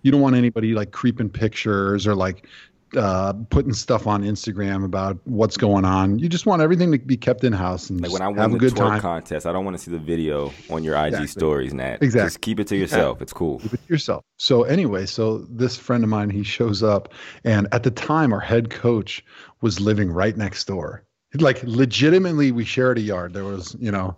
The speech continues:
Speaker 1: <laughs> like, a electrical box that split <laughs> our lawns.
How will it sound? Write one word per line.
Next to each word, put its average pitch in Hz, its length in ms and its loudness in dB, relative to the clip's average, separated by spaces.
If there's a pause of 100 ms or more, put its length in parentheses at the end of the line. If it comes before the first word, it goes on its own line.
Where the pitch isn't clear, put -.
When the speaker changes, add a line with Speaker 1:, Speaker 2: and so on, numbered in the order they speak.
Speaker 1:
<laughs> 127 540 0
like, 120 220 0
a 104 200 -2
electrical 120 440 -2
box 104 420 -4
that 98 220 -8
split 120 360 0
<laughs> - 220 -4
our 113 120 0
lawns. 104 480 -2